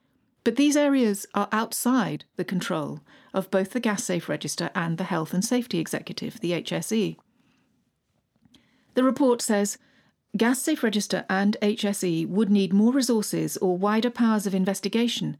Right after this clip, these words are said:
to enable them to deal with the root of some safety issues." And it mentions public spending austerity, adding, "Restricting trade sales is not something that Gas Safe Register or H S E could enforce within their remits."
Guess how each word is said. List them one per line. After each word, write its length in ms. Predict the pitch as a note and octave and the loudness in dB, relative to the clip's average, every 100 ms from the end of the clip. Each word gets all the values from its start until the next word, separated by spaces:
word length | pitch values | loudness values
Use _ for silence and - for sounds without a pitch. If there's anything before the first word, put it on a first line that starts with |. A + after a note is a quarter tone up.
| _ _ - | _ _ -2
to 100 | A3+ | 4
enable 360 | G#3+ A3+ C4 | 6 4 4
them 120 | C4 G#3 | 2 2
to 100 | G#3 | 2
deal 260 | G#3+ A3 | 2 2
with 120 | F#3+ F3+ | 2 0
the 80 | |
root 320 | G3 A3+ F#3 - | 2 2 0 -4
of 100 | - | -4
some 300 | F#3 F3 F3 | -2 -2 -2
safety 460 | - F#3+ - G3 | 0 -2 -2 -4
issues." 580 | E3+ - D#3 C#3+ D3 - - _ _ _ _ _ _ _ _ - | -4 -4 -4 -4 -6 -10 -14 _ _ _ _ _ _ _ _ 0
And 140 | A3+ | 2
it 100 | A3+ | 4
mentions 680 | A3 C4 A#3+ A#3+ A3+ A3+ - - _ - | 4 4 2 4 6 4 0 -14 _ -4
public 360 | B3 G#3 F#3+ | 0 0 -2
spending 480 | - - A#3+ G#3+ E3+ | -2 2 4 4 0
austerity, 680 | D#3 - D#3 D3 - C#3 D3 _ _ _ _ _ _ G#3+ | -4 -4 -6 -6 -6 -8 -10 _ _ _ _ _ _ -2
adding, 420 | G#3 G3+ G3+ G3+ - _ - _ _ - | 0 2 2 0 -6 _ -20 _ _ -2
"Restricting 520 | A3+ - F4 D#4+ C#4 | 0 0 -2 2 2
trade 260 | C4+ B3 | 4 2
sales 400 | A#3+ A3+ F#3+ F3+ - | 2 2 2 0 0
is 160 | A3+ | 4
not 200 | A#3 C4+ | 6 4
something 500 | - A#3+ A3+ F#3+ E3 | 2 2 2 0 -2
that 140 | D#3 - | -2 0
Gas 200 | A#3 A#3 | 0 0
Safe 280 | - F#3+ G#3 | 0 -2 0
Register 540 | A3 A3+ - E3 F3 - | -2 -2 -2 -6 -6 -2
or 220 | A3+ B3+ | 0 0
H 220 | G#3+ F#3 F#3+ | 0 -2 -2
S 200 | F#3 E3+ | -4 -4
E 160 | E3 - | -4 -4
could 200 | C#4+ C4 | -2 2
enforce 580 | G#3+ - D3+ D3 - - _ | 2 0 -6 -6 -10 -12 _
within 260 | G#3 F#3 E3 | -2 0 0
their 140 | E3 | 0
remits." 640 | F#3+ A3 F#3 A#3 - - | 2 2 2 -2 -10 -12